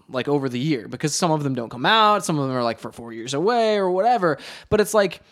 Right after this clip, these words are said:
so there's, like, I don't know how much payoff there is to, to some of the E three-ness, like, some of the E three, but I, I,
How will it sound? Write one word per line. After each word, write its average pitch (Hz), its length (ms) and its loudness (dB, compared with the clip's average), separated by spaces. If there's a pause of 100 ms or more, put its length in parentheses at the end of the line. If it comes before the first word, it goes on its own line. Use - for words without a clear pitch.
(360)
so - 180 2
there's, 196 200 4
like, 190 220 2
I 214 80 2
don't 285 100 4
know 254 80 6
how 233 140 4
much 226 220 -2
payoff 214 540 2
there 160 180 2
is 139 280 0
to, 147 280 0
to 143 140 -4
some 160 240 0
of 139 120 -2
the 139 180 -4
E 131 60 -4
three-ness, 220 720 -4
like, 165 300 -4
some 170 140 -2
of 156 40 0
the 147 120 -2
E 175 40 0
three, 160 140 -12
but 165 120 0
I, 170 260 0
I, 156 120 -8